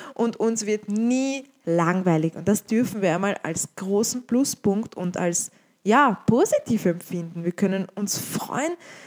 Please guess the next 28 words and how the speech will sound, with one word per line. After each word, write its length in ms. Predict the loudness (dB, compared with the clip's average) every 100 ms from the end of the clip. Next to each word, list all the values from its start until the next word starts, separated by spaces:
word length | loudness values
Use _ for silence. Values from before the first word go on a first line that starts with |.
| -2
dass 160 | 4 6
es 300 | 4 2 2
so 280 | 4 4 2
viel 420 | 0 -2 0 -4 -2
gibt 360 | 0 0 -2
in 160 | -6 -4
unserer 500 | -2 -4 -2 0 0
Sportart 920 | -2 -6 -4 0 0 0 0 2 0 -6 -20 -20 -12
und 180 | -2 0
dass 160 | 0
uns 200 | -2 -4
da 160 | -4 -4
niemals 960 | -2 -2 -2 -2 -4 -2 0 -2 -4
langweilig 720 | -4 -2 -2 0 2 0 -2 -4
wird. 240 | -6 -6 -18 _ -2
Ja, 300 | 2 4 4 -2 _ _ -20 _
es 180 | -4 -2
stimmt, 420 | 4 4 2 -6
man 180 | -4 -4
kann 240 | -2 -2 -2 2
auch 220 | 2 2
einmal 320 | 0 0 0
überfordert 540 | 0 -2 4 4 6 4
sein 280 | 4 4 2
mit 160 | 0
dem 180 | 0 2
Ganzen, 580 | 4 4 2 -2 -2 -4 _ _ _ _ _ _ _ _ -14 -8
aber 460 | 0 2 6 6 6